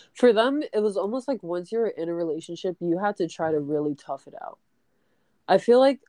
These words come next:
our generation is so quick to, like, end things and move on to something new.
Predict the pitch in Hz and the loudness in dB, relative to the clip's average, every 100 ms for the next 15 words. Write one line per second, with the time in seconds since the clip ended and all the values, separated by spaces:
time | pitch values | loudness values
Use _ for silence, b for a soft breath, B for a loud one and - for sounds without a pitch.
0 | _ 185 190 196 214 226 233 214 247 202 | _ 0 2 0 0 0 0 -2 -6 -4
1 | 180 - - 185 175 185 - 170 190 _ | -8 -10 -2 2 2 -2 -2 0 -2 _
2 | - 165 156 - 180 170 180 180 165 156 | -6 -4 -6 -8 -8 -4 -2 -2 -4 -4
3 | 156 156 151 151 147 143 147 151 139 127 | -2 -2 -2 -4 -4 -8 -10 -8 -10 -10
4 | 82 - 180 | -12 -20 -20